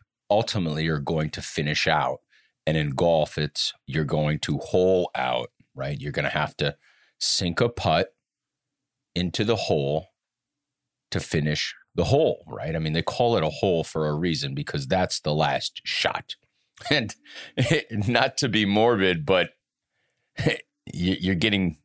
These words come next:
the ball buried in the dirt, right? I mean, that's the hole, whether it's the ancient Roman Paganica or the rolling,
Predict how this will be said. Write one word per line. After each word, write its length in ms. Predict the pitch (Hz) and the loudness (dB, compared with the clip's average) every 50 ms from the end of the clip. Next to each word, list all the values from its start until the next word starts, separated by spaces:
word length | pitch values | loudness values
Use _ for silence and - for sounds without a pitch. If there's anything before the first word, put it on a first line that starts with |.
| _ - | _ -4
the 120 | 80 90 | -2 -2
ball 440 | 139 117 101 95 87 85 82 69 - - | 2 2 4 4 4 4 2 0 0 2
buried 360 | 98 90 87 85 85 82 87 | 2 4 4 4 2 2 0
in 140 | 80 76 73 | 0 0 -2
the 80 | 71 | -2
dirt, 380 | 67 64 - 76 65 62 62 - _ _ _ _ | -4 -4 -4 -4 -4 -4 -6 -12 _ _ _ _
right? 280 | 131 127 - - 131 | -8 -6 -6 -6 -6
I 60 | - - | -8 -8
mean, 220 | 69 - 135 139 | -8 -8 -8 -6
that's 240 | 71 71 - - - | -6 -6 -6 -6 -6
the 160 | - 71 65 | -4 -4 -4
hole, 460 | - - - 71 64 62 60 - 67 71 | -4 -4 -4 -4 -2 -2 -4 -4 -6 -6
whether 220 | 71 71 71 71 | -6 -6 -6 -6
it's 180 | 73 - - - | -6 -6 -6 -6
the 180 | 73 67 64 - - - - - - - _ _ | -4 -6 -6 -8 -12 -16 -16 -18 -18 -20 _ _
ancient 400 | - 104 104 101 - - 101 92 | -2 0 0 0 0 0 0 0
Roman 420 | 80 85 90 90 92 92 87 85 76 | 0 0 0 0 2 0 0 -2 -2
Paganica 1000 | - - 80 71 71 82 82 80 80 80 80 - - 85 80 80 80 76 73 87 | -4 -6 -4 -2 -2 0 0 0 -2 -2 -2 0 0 2 2 2 2 0 -2 -2
or 480 | - 82 80 73 76 73 71 73 71 - _ _ - - _ _ _ | -2 -2 -2 0 0 0 0 -2 -4 -6 _ _ -20 -20 _ _ _
the 520 | - 69 73 71 67 65 64 64 64 - 107 - _ _ _ _ _ _ _ _ _ _ _ _ _ _ _ _ | -8 -6 -4 -4 -2 -4 -4 -4 -6 -8 -10 -14 _ _ _ _ _ _ _ _ _ _ _ _ _ _ _ _
rolling, 800 | 76 73 76 90 92 90 90 90 85 87 85 82 82 80 78 | -10 -4 0 2 4 4 4 4 2 2 0 0 -2 -4 -6